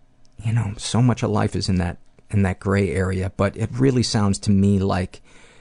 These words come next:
your demeanor was one of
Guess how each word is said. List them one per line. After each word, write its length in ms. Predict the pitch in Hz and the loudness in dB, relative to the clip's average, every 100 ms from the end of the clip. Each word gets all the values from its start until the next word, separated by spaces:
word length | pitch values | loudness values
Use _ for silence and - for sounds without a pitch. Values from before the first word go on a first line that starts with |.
| - _ | -20 _
your 240 | 123 113 120 | 2 4 4
demeanor 680 | - 107 101 117 123 107 92 | 2 4 6 6 6 4 0
was 260 | 95 90 | 0 -2
one 460 | - 98 98 95 92 | 0 0 2 4 2
of 520 | - 95 90 90 - | 0 0 0 -2 -8